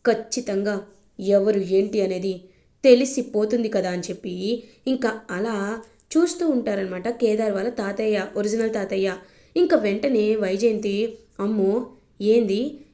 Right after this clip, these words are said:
ఈ ముసలోడు ఇంత ఇంతలా మాట్లాడుతున్నాడని" చెప్పి చాలా అంటే చాలా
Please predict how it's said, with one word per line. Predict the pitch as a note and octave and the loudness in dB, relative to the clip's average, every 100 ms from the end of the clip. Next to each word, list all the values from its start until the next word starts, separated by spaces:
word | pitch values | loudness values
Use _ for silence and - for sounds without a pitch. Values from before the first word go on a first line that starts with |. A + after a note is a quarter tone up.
| - | -2
ఈ | G#3+ | -2
ముసలోడు | F#3+ - A#3 G#3 F#3 D4 - - _ | 0 -2 0 0 0 -2 -4 -16 _
ఇంత | A3 A3+ - | -4 -4 2
ఇంతలా | C4 G#3+ G3+ B3+ | 4 4 0 0
మాట్లాడుతున్నాడని" | A#3+ G#3 G3+ F#3+ - F3+ F3 | 0 -2 -4 -6 -6 -6 -6
చెప్పి | F3+ F3 G3 F#3+ A#3 - - _ - B3 | -8 -10 -8 -4 -6 -6 -16 _ -8 -6
చాలా | B3 D#4 | -4 -4
అంటే | D#4+ C4 B3 G#3 | -2 -2 -2 -4
చాలా | F#3+ F#3 F#3+ | -6 -6 -8